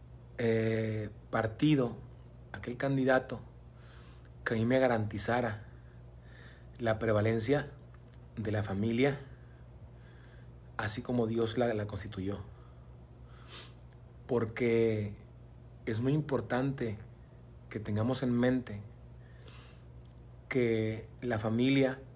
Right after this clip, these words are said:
hombre y mujer, es la única manera en que esta humanidad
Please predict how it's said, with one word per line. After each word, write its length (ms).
hombre 320
y 20
mujer, 460
es 200
la 140
única 380
manera 520
en 160
que 120
esta 160
humanidad 560